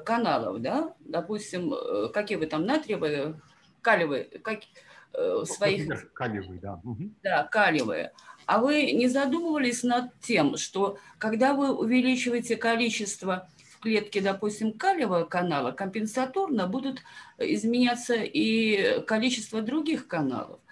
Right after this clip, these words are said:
Speaker 1: У нас через два месяца, например, наблюдались совсем другие компенсаторные реакции. Это живой организм. То есть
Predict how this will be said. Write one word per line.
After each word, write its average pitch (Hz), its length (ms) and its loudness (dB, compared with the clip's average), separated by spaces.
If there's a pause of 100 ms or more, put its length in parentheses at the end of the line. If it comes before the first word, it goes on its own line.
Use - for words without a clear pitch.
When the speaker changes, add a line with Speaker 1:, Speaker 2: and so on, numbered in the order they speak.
(280)
Speaker 1:
У 190 100 -2
нас 311 300 2
через 233 340 2
два 214 240 2
месяца, 262 480 2
например, 214 560 0
наблюдались 214 680 -2
совсем 220 360 -2
другие 233 340 -2
компенсаторные 226 920 -6
реакции. - 560 -6 (280)
Это 202 240 -4
живой 220 340 0
организм. 214 640 0
То - 120 -6
есть 175 180 -6